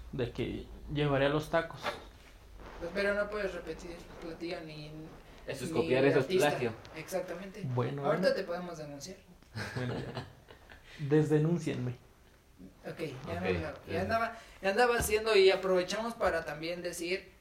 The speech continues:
Speaker 2: que no calles.
Speaker 1: No te calles,
Speaker 2: No te
Speaker 1: denuncia.
Speaker 2: calles, denuncia al cero ochenta y ocho.
Speaker 1: Cero ochenta y ocho, cuarenta y dos, doce.
Speaker 2: Doce, exacto.
Speaker 1: Sí, sí.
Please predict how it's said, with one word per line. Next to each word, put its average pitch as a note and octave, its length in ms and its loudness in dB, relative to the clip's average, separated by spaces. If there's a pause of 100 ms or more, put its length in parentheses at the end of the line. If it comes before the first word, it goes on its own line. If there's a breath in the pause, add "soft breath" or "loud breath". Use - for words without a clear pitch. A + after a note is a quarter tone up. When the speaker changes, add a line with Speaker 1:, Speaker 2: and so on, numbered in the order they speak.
(260)
Speaker 2:
que G#3 560 2
no F#3 220 4
calles. F3 520 0 (480)
Speaker 1:
No D3 200 -4
te C3 180 -4
calles, B2 320 -2
Speaker 2:
No F#3+ 100 2
te D3 140 8
Speaker 1:
denuncia. D#3 380 6
Speaker 2:
calles, - 220 -6
denuncia F3 540 -4 (480)
al E3 120 0
cero C3 260 2
ochenta C#3 260 -6
y - 40 -4
ocho. - 240 -6 (200)
Speaker 1:
Cero D3+ 180 0
ochenta C3 360 -4
y C3 80 -2
ocho, D3 240 -4
cuarenta B2 340 -4
y B2 60 0
dos, C#3 220 -4
doce. A#2+ 280 -8 (220)
Speaker 2:
Doce, - 300 -10 (320)
exacto. D#3+ 400 -8
Speaker 1:
Sí, A#2+ 60 -6
sí. A#2+ 60 -10